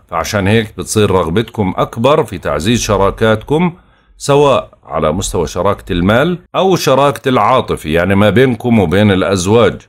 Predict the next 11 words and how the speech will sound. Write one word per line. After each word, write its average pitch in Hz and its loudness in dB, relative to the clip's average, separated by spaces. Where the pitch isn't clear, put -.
كونوا 101 2
أكثر 98 -4
تفهما 107 0
لوجهة 95 2
نظرهم، 92 0
حاذر 98 0
من 85 -2
الخلافات 85 -2
وما 98 2
تضخم 82 -4
الأمور، 90 0